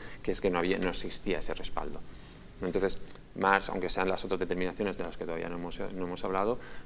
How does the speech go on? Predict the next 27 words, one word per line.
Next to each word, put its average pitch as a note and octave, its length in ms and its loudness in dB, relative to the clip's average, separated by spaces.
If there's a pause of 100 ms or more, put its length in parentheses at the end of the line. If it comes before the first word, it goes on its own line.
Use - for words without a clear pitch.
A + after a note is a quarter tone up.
(120)
Marx F#2+ 340 2 (120)
ya F#2 160 8
contempla F#2 600 4
esta, D#2+ 340 -4 (160)
esta - 220 -6
posibilidad. D#2+ 500 -6 (400)
Y A#2 100 4
sí A#2+ 200 6
que C3 100 4
es - 100 2
importante, G#2 560 2
a E2 140 -4
lo, F2+ 160 -2 (160)
un, F2+ 160 -6 (340)
ya E2+ 300 -4 (340)
para F2+ 200 2
relacionarlo F#2 520 4
con F#2 140 2
la F2+ 80 2
actualidad, F#2+ 400 0
es G#2 140 -2
que - 260 -2
incluso G#2 580 2
hoy A#2 240 6 (560)
hay A#2 200 4
una G#2+ 160 4
reserva. G2 520 0